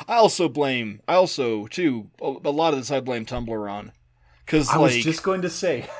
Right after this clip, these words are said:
Speaker 2: <laughs> I was
Speaker 1: well,
Speaker 2: just gonna
Speaker 1: because,
Speaker 2: say
Speaker 1: you know, at this time, I,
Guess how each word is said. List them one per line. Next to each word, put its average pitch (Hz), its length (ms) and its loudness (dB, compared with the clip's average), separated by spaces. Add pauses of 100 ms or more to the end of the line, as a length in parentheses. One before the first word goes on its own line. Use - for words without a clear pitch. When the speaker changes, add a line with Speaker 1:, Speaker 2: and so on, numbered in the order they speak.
Speaker 2:
<laughs> - 200 -14
I 170 40 -4
was 180 100 -6
Speaker 1:
well, 208 300 10
Speaker 2:
just 226 60 8
gonna 190 60 -2
Speaker 1:
because, 254 200 4
Speaker 2:
say 131 80 2
Speaker 1:
you 240 60 2
know, 233 160 12
at 202 100 2
this 254 180 -4
time, 143 400 4
I, 175 460 4